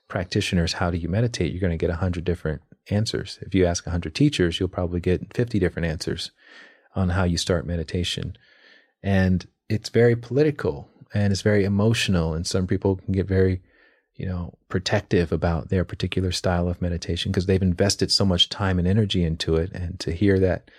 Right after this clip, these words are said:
it may not have been the best approach, w-, it can be very offensive to some people. So I wanted to, to offer into that conversation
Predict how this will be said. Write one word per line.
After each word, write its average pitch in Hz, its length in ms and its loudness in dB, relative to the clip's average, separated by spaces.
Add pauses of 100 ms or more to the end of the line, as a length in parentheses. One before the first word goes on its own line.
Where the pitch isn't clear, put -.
(220)
it 85 120 -4
may 95 220 4
not 92 220 4
have 87 100 0
been 90 180 4
the 87 60 2
best - 460 0 (360)
approach, 104 640 -2 (180)
w-, - 180 -10 (100)
it - 120 -18
can 98 120 -2
be 92 120 0
very 87 200 2
offensive 101 480 0
to - 80 -12
some 76 220 -6
people. - 400 -8
So 90 380 0 (600)
I 107 160 2
wanted 120 400 2
to, 101 380 2 (960)
to - 140 -10
offer 104 680 2 (180)
into 101 260 -2
that 101 200 2
conversation 95 1040 0